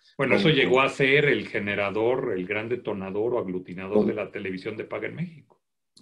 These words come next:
Speaker 2: Claro, con Carlos Sánchez, con
Speaker 1: Claro.
Speaker 2: Eugenio Dubernar, tanta
Speaker 1: Carlos
Speaker 2: gente.
Speaker 1: Sánchez, claro, sí,
Speaker 2: Carlos
Speaker 1: sí, sí.
Speaker 2: Sánchez, ¿te acuerdas de, de
Speaker 1: ¿Cómo no?
Speaker 2: Carlito?
Speaker 1: ¿Cómo no? ¿Cómo
Speaker 2: De
Speaker 1: no?
Speaker 2: Charlie, de Charlie,
Speaker 1: Sí.
Speaker 2: claro.
Speaker 1: No, la
Speaker 2: Pero
Speaker 1: verdad
Speaker 2: bueno.
Speaker 1: es que sí, te ha tocado tra-, conocer y trabajar. Y luego también has hecho una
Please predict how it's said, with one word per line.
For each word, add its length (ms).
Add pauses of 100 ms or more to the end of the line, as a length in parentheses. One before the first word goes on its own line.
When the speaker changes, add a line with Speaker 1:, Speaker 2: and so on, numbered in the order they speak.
Speaker 2:
Claro, 320
con 180
Carlos 380
Sánchez, 580
con 300
Speaker 1:
Claro. 320
Speaker 2:
Eugenio 160
Dubernar, 960 (400)
tanta 360
Speaker 1:
Carlos 260
Speaker 2:
gente. 140
Speaker 1:
Sánchez, 440
claro, 300 (120)
sí, 160
Speaker 2:
Carlos 280
Speaker 1:
sí, 40
sí. 60
Speaker 2:
Sánchez, 320
¿te 80
acuerdas 380
de, 80
de 340
Speaker 1:
¿Cómo 200
no? 100
Speaker 2:
Carlito? 240
Speaker 1:
¿Cómo 140
no? 280
¿Cómo 160
Speaker 2:
De 80
Speaker 1:
no? 60
Speaker 2:
Charlie, 480
de 200
Charlie, 360
Speaker 1:
Sí. 60
Speaker 2:
claro. 280 (320)
Speaker 1:
No, 200
la 140
Speaker 2:
Pero 40
Speaker 1:
verdad 80
Speaker 2:
bueno. 200
Speaker 1:
es 60
que 120
sí, 240
te 80
ha 80
tocado 580
tra-, 400
conocer 480
y 100
trabajar. 480
Y 60
luego 320
también 580
has 240
hecho 300
una 680